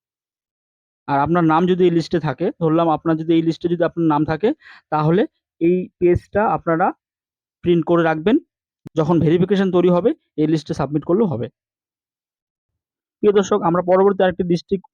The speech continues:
ওপেন করব, মালদা। মালদাতে দেখি গাজল, হ্যাঁ, এখানেও লিস্ট কিন্তু আপলোড হয়ে গেছে।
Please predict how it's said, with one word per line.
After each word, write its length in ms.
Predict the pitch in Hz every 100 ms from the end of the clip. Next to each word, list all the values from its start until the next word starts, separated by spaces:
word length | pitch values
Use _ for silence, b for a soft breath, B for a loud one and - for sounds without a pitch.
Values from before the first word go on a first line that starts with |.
| _
ওপেন 220 | 160 175 175
করব, 240 | 170 170 196 190
মালদা। 360 | 147 151 165 185 - _ _ _ _ _ _ _ 147
মালদাতে 460 | 147 156 165 165
দেখি 300 | 160 151 175 180 - _ 143
গাজল, 360 | 143 139 165 180 - _
হ্যাঁ, 200 | 151 135 127 _ _ _
এখানেও 300 | 156 190 190
লিস্ট 320 | 170 170 - _
কিন্তু 260 | 175 165 214 302 _ _
আপলোড 340 | 143 147 165 143
হয়ে 160 | 151 143
গেছে। 260 | 139 127